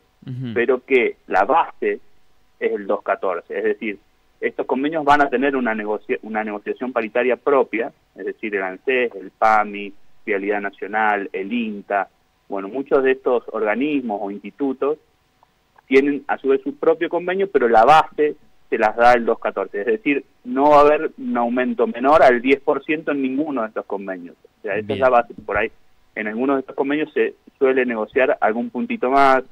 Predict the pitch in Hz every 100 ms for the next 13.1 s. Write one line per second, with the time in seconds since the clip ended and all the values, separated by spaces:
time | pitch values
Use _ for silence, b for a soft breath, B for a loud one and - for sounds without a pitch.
0 | - 131 139 107 107 117 117 113 110 104
1 | 98 - 101 104 117 113 104 127 117 107
2 | 104 98 101 101 104 107 - 107 104 135
3 | _ - _ - 101 98 95 92 92 -
4 | 101 101 104 120 120 117 110 107 104 101
5 | 95 - 98 95 92 92 92 92 - 120
6 | 113 107 104 98 92 92 120 107 101 98
7 | 95 _ 98 92 90 110 101 101 101 104
8 | 113 123 127 - _ _ _ 113 107 107
9 | 117 113 104 - 98 _ - 101 110 104
10 | 98 98 101 110 117 139 113 _ _ _
11 | - 101 - 98 95 101 107 123 127 92
12 | 87 87 - 95 - 104 101 - 92 101